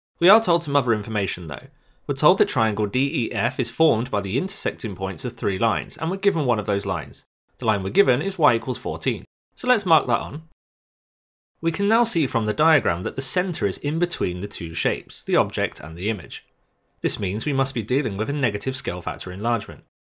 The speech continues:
So we know the shape is going to flip upside down. What we're going to do next is draw on some ray lines going from the points B and C through the centre of enlargement. So if we do that with B first, it goes like this.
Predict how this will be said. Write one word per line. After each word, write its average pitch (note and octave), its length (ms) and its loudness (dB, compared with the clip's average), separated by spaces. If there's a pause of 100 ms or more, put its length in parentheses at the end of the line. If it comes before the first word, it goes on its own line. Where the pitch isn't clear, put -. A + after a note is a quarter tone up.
(960)
So - 220 2
we E3 80 8
know F3+ 180 6
the G#3 80 8
shape G2 380 0
is A2+ 100 -4
going F#2+ 220 -4
to C#3 100 -8
flip G#2 260 -4
upside E2 360 -8
down. F#2 300 -6 (1080)
What F3+ 160 4
we're A3+ 40 2
going G#3 200 4
to D3+ 100 -2
do A2+ 160 2
next B2+ 340 0
is A2+ 120 -4
draw D3 240 4
on G2 200 -6
some G2+ 240 -6
ray D#3 160 2
lines G2+ 360 -6
going C3 260 2
from C#3 180 -4
the G2 60 -4
points F#2 320 -6
B F#2+ 220 -4
and F#2 120 -6
C C3 480 -2
through D3 300 0
the D#3 80 2
centre F2+ 340 -4
of F#2 120 -4
enlargement. F#2+ 500 -4 (640)
So - 160 2
if B2 100 2
we B2+ 80 4
do A2 140 2
that A#2 120 4
with F#2+ 120 -2
B G2 160 -4
first, G2 420 -4
it F#2+ 60 -2
goes F2+ 260 -2
like E2+ 160 -4
this. - 360 -6